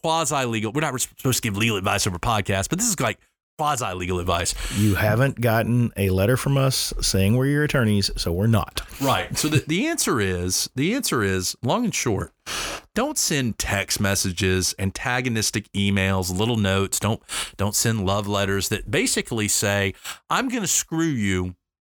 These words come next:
Speaker 1: because you didn't pay me." That is the takeaway. The takeaway from this case is, is it is a terrible, horrible, unethical idea to do that. And you're gonna get sanctioned for it, even if you should get paid.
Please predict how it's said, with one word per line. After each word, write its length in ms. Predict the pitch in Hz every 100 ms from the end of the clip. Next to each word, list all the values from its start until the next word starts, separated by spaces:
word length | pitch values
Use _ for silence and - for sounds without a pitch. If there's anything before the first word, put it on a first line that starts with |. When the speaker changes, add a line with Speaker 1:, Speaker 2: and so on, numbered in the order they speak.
| _ _ _ _ -
Speaker 1:
because 460 | 117 120 - 120 113
you 60 |
didn't 200 | 104 95
pay 220 | 90 90 87
me." 180 | - - _ _ _ - - _ -
That 240 | 165 196 233
is 160 | -
the 80 | 202
takeaway. 480 | - 170 165 156 -
The 100 | 147
takeaway 540 | - 208 220 277 269
from 180 | - 247
this 160 | 240 -
case 320 | 170 151 -
is, 460 | 117 110 107 - - - - -
is 320 | 127 123 - 147
it 80 |
is 180 | 143 120
a 120 | 127
terrible, 600 | 117 - 147 190 208 196 -
horrible, 500 | 156 147 139 131 - 131
unethical 540 | 170 202 214 202 185
idea 340 | 151 143 120 113
to 140 | 131
do 260 | 117 123 117
that. 260 | 92 92 - - -
And 100 | 175
you're 80 | 190
gonna 160 | 233
get 140 | 220 -
sanctioned 440 | - 196 - 139
for 180 | 117 107
it, 60 | -
even 300 | 226 294 294
if 180 | 220 -
you 80 | 214
should 300 | - 208 175
get 180 | 202 -
paid. 380 | 247 240 104